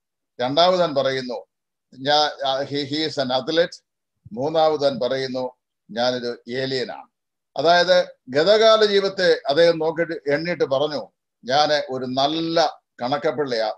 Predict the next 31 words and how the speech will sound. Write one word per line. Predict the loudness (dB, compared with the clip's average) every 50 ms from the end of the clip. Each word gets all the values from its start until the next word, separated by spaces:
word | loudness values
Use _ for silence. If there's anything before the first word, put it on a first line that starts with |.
| _ -6
നന്നായിട്ട് | -4 0 2 2 2 0 -2
എൻ്റെ | -6 -8 -8
ജീവിതത്തെ | -8 -4 -2 -2 -2 -2 -4 -6
ഞാൻ | -4 -4 -6 -6 -6
എണ്ണി | -8 -6 -6 -6
തിട്ടപ്പെടുന്നു." | -8 -8 -8 -8 -8 -8 -8 -10 -10 -12 _ _ _ _ _ _ _ _ _ _ _ _ _ _ -6 -2 0
ആ, | 0 2
അദ്ദേഹം | 4 4 4 4 4 2
വർത്തമാനകാലത്തെ | 2 0 2 0 4 6 6 6 6 6 6 4 4 2 -2 -4
നോക്കിയിട്ട് | -2 0 -2 -2 -2 -4 -6 -2
പറയുകയാണ്, | 0 0 0 0 0 0 -2 -2 -4 -8 -16 _ _ _ _ _ _ -6 0 2
"I | 4 4 4
am | 4
an | 2 0 2 2 0 0
athlete, | 0 -2 -4 -4 -6 -6 -14 -20 _ _ _ -6
ഞാൻ | -2 -2 -2 0
ഈ | 0
ഓട്ടക്കളത്തിൽ | 0 0 0 0 0 -2 0 0 -2 -2 -4 -4
ഓടുകയാണ്, | -2 -2 0 -2 -2 -4 -4 -8 -8 -10 _ _ _ _ _ -10 -10
എനിക്കും | -8 -8 -6 -4 -4 -2
അത് | -2 -2 -6
പിടിക്കാമോ | -6 -6 -6 -2 0 0 0 2 2 0 -2 -2 _ -8 -8
എന്ന് | -8 -8 -6
വെച്ച് | -10 -10 -10 -10 -8
ഞാൻ | -8 -8 -8 -10
പിന്തുടരുകയാണ്." | -12 -10 -10 -10 -10 -10 -10 -10 -12 -14 -14 -16 _ _ _ _ _ _ _ _ _ _ _ -4 0
ഭാവിയെ | 2 4 6 6 4 4 4 2 4
നോക്കി | 4 0 -2 -2 -4
പുഞ്ചിരിച്ചുകൊണ്ട് | -6 -6 -6 -6 -6 -8 -8 -8 -8 -6 -6
അദ്ദേഹം | -4 -4 -4 -6 -4
പറഞ്ഞു, | -4 -4 -6 -6 -10 -12 -18